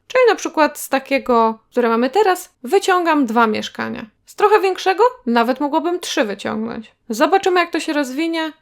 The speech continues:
Jest to pomysł, który leżał bardzo długo w moim zeszycie. Mam taki zeszyt, e, z dwa tysiące szesnastego, może siedemnastego, w którym gdzieś tam swoje pomysły spisywałam. Mam też kilka kartek luźnych, z których też pomysły spisywałam.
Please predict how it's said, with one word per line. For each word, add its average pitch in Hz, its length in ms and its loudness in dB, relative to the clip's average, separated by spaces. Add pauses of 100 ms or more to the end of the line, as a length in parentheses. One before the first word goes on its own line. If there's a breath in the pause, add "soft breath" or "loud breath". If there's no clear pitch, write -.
Jest 311 180 0
to 277 80 -4
pomysł, 269 340 2
który 262 160 0
leżał 240 360 4
bardzo 240 320 2
długo 240 300 2
w 233 40 -2
moim 240 240 2
zeszycie. 240 600 0
Mam 226 320 0
taki 220 280 -4
zeszyt, 220 580 -4
e, 214 300 0
z 208 200 -14
dwa 214 220 -4
tysiące 220 760 -4 (160)
szesnastego, 349 640 -2 (180)
może 226 220 -4
siedemnastego, 330 840 -2 (220)
w - 20 -20
którym 320 240 0
gdzieś 285 160 0
tam 285 160 -2
swoje 277 240 0
pomysły 262 720 0
spisywałam. 302 920 0
Mam 254 220 2
też 262 140 -2
kilka 240 260 -4
kartek 269 380 -2
luźnych, 254 360 -2
z - 20 -20
których 254 240 -2
też 240 200 -4
pomysły 247 420 -4
spisywałam. 233 840 0